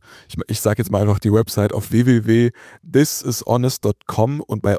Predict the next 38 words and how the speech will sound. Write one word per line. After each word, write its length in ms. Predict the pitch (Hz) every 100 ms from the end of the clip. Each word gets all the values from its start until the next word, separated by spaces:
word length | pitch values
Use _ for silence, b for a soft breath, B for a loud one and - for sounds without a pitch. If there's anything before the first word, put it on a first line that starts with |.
| -
Honest 320 | 117 135 -
ist 160 | 113 -
ganz 240 | 95 113
wichtig, 240 | 104 - -
das 160 | 101
wird 80 | - _
ohne 340 | 113 127 107
H 180 | 110 104
geschrieben, 440 | 104 - - 98
also 220 | - - -
O 260 | - 123 131
N 260 | - 110 117
E 180 | 113 110
S 200 | - -
T 320 | - 135 156 B B B B B
und 80 | 107
das 180 | 107
This 280 | - 120 -
is 340 | - 117 - 135
ist 200 | - -
quasi 320 | 107 101 95
das 160 | 87
Englische, 500 | - 98 98 - 101
also 140 | - -
das 240 | 101 -
ist 240 | - - -
quasi 320 | - 85 - -
honest, 380 | 101 - - _ B B B B -
ähm, 600 | 107 110 110 110 113 - _ -
dot 180 | 110 -
com. 360 | - 98 90 _ _ _
Genau, 300 | - 101 -
und, 360 | - 104 101 113
äh, 100 | 104
da 120 | 101
kann 160 | - 113
man 100 | 110
vorbestellen. 720 | 143 156 147 - 127 127